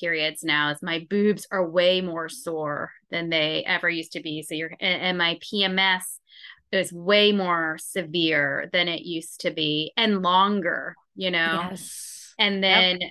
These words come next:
Speaker 1: and then again, talking to other, other my friends, like, we, that's why I keep <laughs> saying kind of jokingly, but not, about this magic number forty-two, just a lot of my friends said the same thing. And then with that, like,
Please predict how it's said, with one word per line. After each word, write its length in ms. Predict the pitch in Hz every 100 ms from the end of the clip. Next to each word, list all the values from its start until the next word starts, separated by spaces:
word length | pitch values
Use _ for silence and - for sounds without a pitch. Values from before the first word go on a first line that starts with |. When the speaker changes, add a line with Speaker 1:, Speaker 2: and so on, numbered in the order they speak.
| - _
Speaker 1:
and 140 | 214 196
then 200 | 196 196
again, 300 | 214 214 190
talking 400 | 185 190 190 202
to 60 | 185
other, 180 | 180 156
other 180 | 185 180
my 140 | 170 170
friends, 320 | 269 302 208
like, 120 | 170
we, 80 | 170
that's 180 | 180 185
why 60 |
I 40 | 170
keep 200 | - -
<laughs> 40 | _
saying 580 | - 156 180 220 185 -
kind 200 | - 185
of 80 | 160
jokingly, 600 | 175 196 247 190 170 160
but 160 | 147 -
not, 240 | 214 233
about 200 | 175 165
this 160 | 175 -
magic 480 | 170 165 170 175 -
number 440 | 165 170 165 165 _ _
forty-two, 920 | 208 190 170 160 - - 370 202 160 170 - _ -
just 280 | 196 196 -
a 100 | 190
lot 460 | 170 165 170 180 190
of 120 | 190
my 200 | 180 175 -
friends 400 | 240 247 175 180
said 180 | 175 165
the 60 | 180
same 400 | - 160 160 170 -
thing. 400 | 302 254 156 165 - - -
And 140 | 190 185
then 160 | 185
with 160 | 180 180 170
that, 320 | 160 160 165
like, 300 | 185 165 160